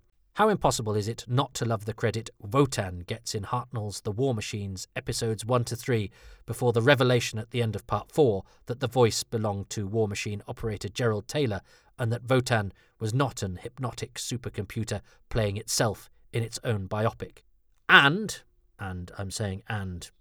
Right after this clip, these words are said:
for a specific reason, <laughs> and Wotan's is the only "and" credit in the entire classic series run, and for that we must cherish it. For the Pertwee era,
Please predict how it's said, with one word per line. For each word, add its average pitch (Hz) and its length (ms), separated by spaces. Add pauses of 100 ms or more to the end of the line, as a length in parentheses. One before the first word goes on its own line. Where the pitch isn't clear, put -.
for 104 220
a 92 60
specific - 580
reason, 107 440
<laughs> 123 40
and 143 800 (1000)
Wotan's 107 680 (200)
is 95 180
the 110 280
only 110 400 (160)
"and" 131 460
credit - 480 (480)
in 101 140
the 101 100
entire 95 640 (260)
classic - 480
series 90 500
run, 90 320 (600)
and 95 140
for 92 120
that - 460 (340)
we 98 120
must - 340
cherish - 420
it. - 220 (1400)
For 135 100
the 120 80
Pertwee 165 520
era, 101 400